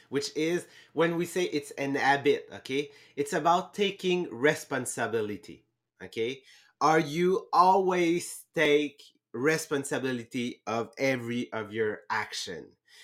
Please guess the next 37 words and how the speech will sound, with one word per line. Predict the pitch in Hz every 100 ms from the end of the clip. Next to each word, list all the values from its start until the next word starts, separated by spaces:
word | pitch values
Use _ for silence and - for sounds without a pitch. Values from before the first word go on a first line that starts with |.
| -
Because | 127 139 160
sometimes | - 220 214 214 180 127 120
when | 139 160 151
we | 156 160 160 _ 117
discuss | 151 151 - 185 180
with | 147 143 -
people, | 147 139 123 107
when | 131
we | 156
talk | 160 180 180 175 165
with | 135
them, | 123 143 120
when | 131
we | 139
have | 139 156 143
a |
meeting | 156 165 196 175 160
with | 131 127 107
them, | 117 87 - _ - - _
people | - 240 247 233 233 180
want | 180 190 190
to | 185
be | 131 151
judged | 120 160 151 165 - 139
on | 147 139
their | 135 135
intentions. | - 127 123 170 151 135 135 104 78 - - _ _ _ _ _
"Oh | 208 226
yes, | 220 220 214
but | 160 190 180 - - -
I | 226
wanted | 214 220 208 196
it | 202 202
to | 202
do | 156 185
so | 180 - 196 180
bad. | 143 175 180 180